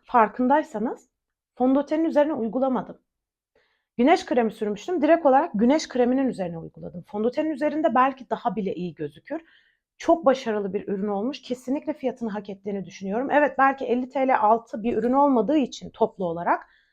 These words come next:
aslında bu videoda yeri olmayabilir ama diyorum ya, hani bir bronzer ve bir aydınlatıcı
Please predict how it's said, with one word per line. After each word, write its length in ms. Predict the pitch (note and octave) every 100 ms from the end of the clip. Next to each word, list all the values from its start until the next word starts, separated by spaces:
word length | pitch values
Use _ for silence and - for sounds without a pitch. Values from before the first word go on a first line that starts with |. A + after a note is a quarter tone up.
| _ _ -
aslında 680 | - - A#3 C4 D#4 A3 G3+
bu 300 | D4+ D4+ -
videoda 500 | A#3+ G3+ A3+ C#4+ E4+
yeri 220 | A#3 B3+ C#4
olmayabilir 580 | C#4 C#4+ C#4+ A#3 C4+
ama 240 | E4+ A#3 F3+
diyorum 320 | C#4 F#4+ G#4+
ya, 180 | G3+ D#3+ _ _ _
hani 280 | A#3+ B3 G3 - _ _ _ _ _ -
bir 280 | C4 E4 B3+
bronzer 480 | D4+ D#4+ D#4+ C#4+ B3
ve 140 | B3
bir 240 | C#4+ A3
aydınlatıcı 580 | A#3 A#3+ C4+ C#4 D4+ -